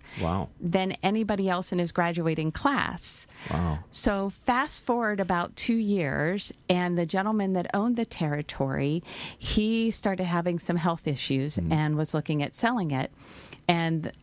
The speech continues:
Speaker 2: one of the gentlemen that I worked with at that technology company, he did training part-time for that organization. So he came to me and said, "Jerry, would you be willing to partner with me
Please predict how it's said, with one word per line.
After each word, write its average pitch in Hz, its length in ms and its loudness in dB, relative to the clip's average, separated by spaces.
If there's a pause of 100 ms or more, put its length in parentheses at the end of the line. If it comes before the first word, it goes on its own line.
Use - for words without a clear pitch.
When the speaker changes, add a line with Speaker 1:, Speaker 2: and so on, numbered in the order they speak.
(120)
Speaker 2:
one 170 240 2
of 165 100 0
the 160 100 0
gentlemen 156 560 0
that 143 240 0
I 170 180 0
worked 160 320 -4
with 156 180 -2
at 143 100 -4
that 156 220 -2
technology 202 640 -2
company, 156 560 0
he 196 180 -2
did 175 260 -2
training 226 440 0
part-time 139 800 0 (640)
for 165 240 0
that 151 220 0
organization. 160 880 0
So 208 160 0
he 214 80 -2
came 254 220 0
to 240 100 -2
me 196 160 2
and 180 100 0
said, 180 180 -2
"Jerry, 175 360 2
would 190 260 0
you 208 180 2
be 214 160 0
willing 180 360 0
to - 120 -6
partner 180 460 0
with 151 240 0
me 147 360 2